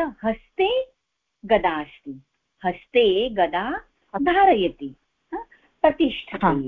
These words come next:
Speaker 1: इति। हा, तत्र प्रतिष्ठते अत्र, अ, सज्जः भवति इति वा तत्र गच्छति एव तत्र, हा।
Speaker 2: हम्म।
Speaker 1: ताम् एवं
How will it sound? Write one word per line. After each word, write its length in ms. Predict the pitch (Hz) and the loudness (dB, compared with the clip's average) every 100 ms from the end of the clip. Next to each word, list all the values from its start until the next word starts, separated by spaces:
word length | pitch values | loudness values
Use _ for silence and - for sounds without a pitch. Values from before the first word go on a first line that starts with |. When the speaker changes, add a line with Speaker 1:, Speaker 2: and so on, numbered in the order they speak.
| 117 - | -10 -8
Speaker 1:
इति। 260 | 220 254 - _ _ _ 415 | -8 -8 -12 _ _ _ 2
हा, 200 | 254 - - _ _ _ _ _ _ _ | 2 2 -16 _ _ _ _ _ _ _
तत्र 280 | 302 285 370 | 4 6 2
प्रतिष्ठते 800 | - 294 285 330 330 - 349 370 | 0 -2 -2 -2 -6 -6 -4 -2
अत्र, 420 | 330 392 427 494 - _ _ - | -2 -2 -4 -4 -12 _ _ -2
अ, 300 | 254 269 269 | 2 2 0
सज्जः 640 | 269 339 233 220 254 220 | 4 6 6 -2 -8 -8
भवति 500 | 196 190 175 175 170 | -10 -12 -14 -14 -16
इति 440 | 151 - 156 156 147 | -16 -14 -12 -12 -8
वा 360 | 160 156 151 147 | -4 -4 -4 -8
तत्र 540 | 151 143 147 151 143 - _ _ 196 | -12 -12 -8 -8 -10 -16 _ _ 2
गच्छति 680 | 220 - 220 214 165 143 143 | 2 2 -8 -4 -4 -4 -6
एव 160 | 135 | -8
तत्र, 340 | 139 135 - 127 | -12 -14 -16 -14
हा। 200 | 160 294 | 0 0
Speaker 2:
हम्म। 80 | - _ _ _ _ _ _ _ _ _ - | 0 _ _ _ _ _ _ _ _ _ 2
Speaker 1:
ताम् 520 | 233 233 294 403 453 - - | 4 4 0 -2 -6 -10 -2
एवं 560 | 220 208 180 320 220 | 0 0 -2 -4 -6